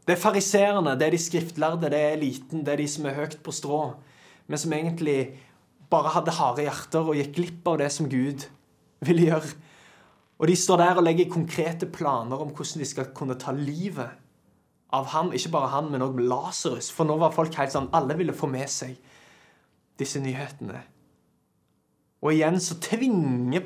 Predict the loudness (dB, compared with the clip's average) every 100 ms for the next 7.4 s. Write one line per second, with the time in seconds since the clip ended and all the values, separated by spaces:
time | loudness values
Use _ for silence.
0 | -2 0 0 0 -2 -4 -2 -4 -2 -2
1 | -2 -6 -4 -2 -2 -2 -4 -6 -10 -6
2 | -8 -6 -2 0 0 -2 -4 -2 0 0
3 | 0 -2 -6 -10 -20 -20 -20 -20 -2 4
4 | 6 4 2 0 0 2 2 2 6 8
5 | 8 6 4 6 4 4 2 -2 -12 -20
6 | -20 -20 -20 _ -20 _ _ 0 4 4
7 | 4 2 4 4